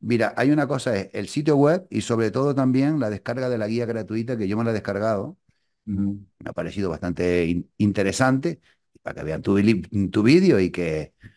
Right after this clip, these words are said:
Speaker 1: por lo
Speaker 2: Sí.
Speaker 1: menos sepan que hay algo disruptivo, diferente en este mercado. Así
Speaker 2: Bueno,
Speaker 1: que
Speaker 2: yo, sí, yo, de hecho, la, la, la guía, yo recomiendo bajarla, eh, y además po-, lo pongo en la pro-, en la propia página.
Speaker 1: Sí.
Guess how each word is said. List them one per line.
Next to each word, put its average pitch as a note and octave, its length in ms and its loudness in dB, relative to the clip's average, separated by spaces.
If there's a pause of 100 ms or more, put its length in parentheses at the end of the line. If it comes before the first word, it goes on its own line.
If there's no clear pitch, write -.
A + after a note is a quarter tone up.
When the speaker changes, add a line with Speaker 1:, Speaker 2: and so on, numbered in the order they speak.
(120)
Speaker 1:
por E2+ 120 -4
lo E2 60 2
Speaker 2:
Sí. - 0 -
Speaker 1:
menos A2 240 6
sepan C3 320 6
que C3+ 120 4
hay B2+ 120 8
algo C#3+ 260 6
disruptivo, G#2+ 600 2
diferente A#2 460 -2
en B2 60 -2
este A#2+ 160 -4
mercado. A2+ 520 -4 (280)
Así A2+ 160 -4
Speaker 2:
Bueno, B2+ 180 6
Speaker 1:
que - 0 -
Speaker 2:
yo, D3 340 4 (240)
sí, C3+ 260 4
yo, C3 120 6
de C#3+ 140 8
hecho, D3+ 180 4
la, B2+ 260 2
la, A2+ 200 -4
la G#2+ 260 -4
guía, C#3 400 4
yo B2 140 2
recomiendo C#3+ 400 4
bajarla, C#3 600 0 (440)
eh, A2+ 400 -2
y A2 60 -2
además A#2 220 0
po-, - 200 0
lo G#2+ 120 -2
pongo B2 460 2
en G#2+ 80 -8
la F#2+ 160 -6
pro-, - 240 -6
en A2 80 -8
la G2+ 160 -2
propia A2 260 0
página. B2+ 460 0
Speaker 1:
Sí. - 80 -20